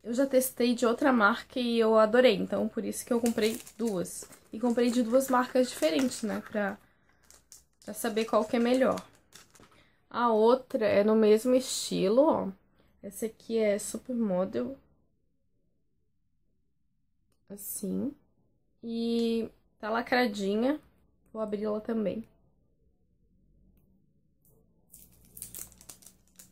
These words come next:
Vem bem embaladinha, ó.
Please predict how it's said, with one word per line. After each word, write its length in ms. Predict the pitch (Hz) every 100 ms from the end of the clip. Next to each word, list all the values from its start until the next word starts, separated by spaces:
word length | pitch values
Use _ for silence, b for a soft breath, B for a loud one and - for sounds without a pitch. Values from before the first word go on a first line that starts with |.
| _ - - -
Vem 240 | 202 214 220
bem 280 | 202 226 277
embaladinha, 880 | 254 233 226 190 190 196 240 226 190
ó. 300 | 190 -